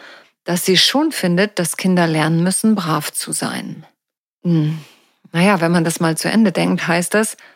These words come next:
dass sie von Natur aus nicht brav sind. Und was heißt dieses brav denn eigentlich? Wer bestimmt, was brav ist und was nicht brav ist?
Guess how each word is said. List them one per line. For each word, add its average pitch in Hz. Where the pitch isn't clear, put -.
dass 165
sie 180
von 180
Natur 165
aus 220
nicht 196
brav 196
sind. -
Und 180
was 180
heißt 220
dieses 160
brav 156
denn 165
eigentlich? 175
Wer 190
bestimmt, 233
was 170
brav 214
ist -
und 170
was 165
nicht 233
brav 165
ist? -